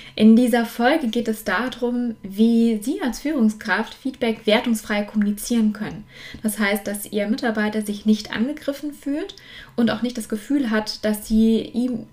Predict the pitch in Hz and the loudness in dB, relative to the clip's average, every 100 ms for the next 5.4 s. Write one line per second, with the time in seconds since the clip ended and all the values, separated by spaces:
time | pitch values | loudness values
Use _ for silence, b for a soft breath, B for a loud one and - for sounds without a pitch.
0 | 220 - 220 226 285 240 - 196 202 285 | -10 0 0 2 2 0 -4 -2 -2 -2
1 | 233 220 - 202 202 196 269 277 240 214 | -2 -4 -6 -6 -6 -8 -8 -6 -6 -6
2 | 185 185 170 180 202 - B B B B | -6 -6 -6 -6 -8 -10 B B B B
3 | 220 226 220 214 294 302 247 247 226 - | 6 6 6 4 2 4 4 2 0 -4
4 | 202 220 226 233 220 214 214 214 208 - | -6 -8 -6 -8 -2 0 0 0 -4 -4
5 | 208 254 381 | -2 -2 -2